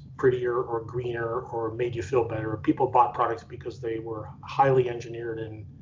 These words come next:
outperformed everybody else. And so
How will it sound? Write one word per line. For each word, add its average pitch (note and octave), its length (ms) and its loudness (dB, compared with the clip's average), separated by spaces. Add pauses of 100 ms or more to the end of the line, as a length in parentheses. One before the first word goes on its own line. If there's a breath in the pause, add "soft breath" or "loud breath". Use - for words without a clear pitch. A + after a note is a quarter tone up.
(260 loud breath)
outperformed B2+ 600 2
everybody A2 460 -6
else. - 320 -12
And G#2+ 120 -12
so A2 500 -12